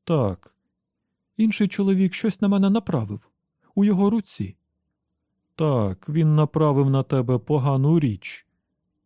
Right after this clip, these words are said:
То був пістолет. Я думав, що слово для тієї поганої речі могло бути пістолет. У новому міжнародному словнику англійської мови Вебстера, третє видання, надруковане у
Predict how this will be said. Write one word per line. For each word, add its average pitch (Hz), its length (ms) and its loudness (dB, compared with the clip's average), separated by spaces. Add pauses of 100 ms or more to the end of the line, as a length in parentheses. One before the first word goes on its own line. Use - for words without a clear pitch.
(140)
То 214 120 -2
був 185 200 0
пістолет. 196 800 -4 (920)
Я 123 280 2
думав, 120 480 0
що 113 280 -4
слово 120 420 -2
для 117 180 0
тієї 120 440 0
поганої 120 640 -2
речі 135 500 -2 (240)
могло 147 420 0
бути 113 380 -2
пістолет. 123 840 -4 (800)
У 135 100 0
новому 135 420 2
міжнародному 127 720 0
словнику 131 640 0
англійської 127 640 0
мови 127 300 0
Вебстера, 127 720 -4 (420)
третє 143 400 0
видання, 110 760 -2 (100)
надруковане 139 800 0
у 123 360 -2